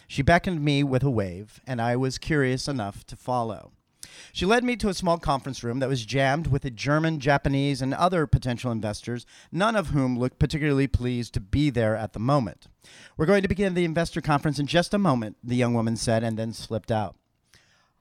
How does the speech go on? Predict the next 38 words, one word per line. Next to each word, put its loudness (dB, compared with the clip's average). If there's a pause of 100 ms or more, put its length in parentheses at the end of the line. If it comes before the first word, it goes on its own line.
(140)
I 2
looked 0
around 2
the -4
crowd. 0 (480)
Middle-level 0
rich -2
people 2
looked 0
the 0
same 0
wherever 2
in -2
the 0
world 2
they 0
were 2
from. -4 (280)
These 0
ones 2
were 0
mostly 2
male, -2 (120)
mostly -2
middle-aged, 0 (220)
and 0
mostly 2
looking 0
like 0
they 0
shouldn't -2
have -4
to -6
be -2
here 0
wasting -2
their 0
time. -6